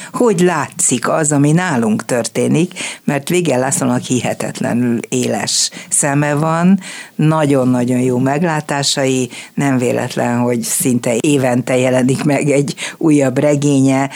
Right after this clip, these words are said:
amely ugyan általában életrajzi, vagy önéletrajzi, de valahogy mindig belefoglalja a jelent,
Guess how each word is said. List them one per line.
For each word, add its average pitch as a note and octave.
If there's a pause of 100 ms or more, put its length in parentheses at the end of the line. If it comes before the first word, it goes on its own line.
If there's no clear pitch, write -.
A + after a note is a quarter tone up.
(200)
amely C3+
ugyan C3+
általában D3+
életrajzi, C3+
vagy A#2+
önéletrajzi, C3 (240)
de F3
valahogy E3
mindig C3 (260)
belefoglalja C3+
a C#3
jelent, C#3+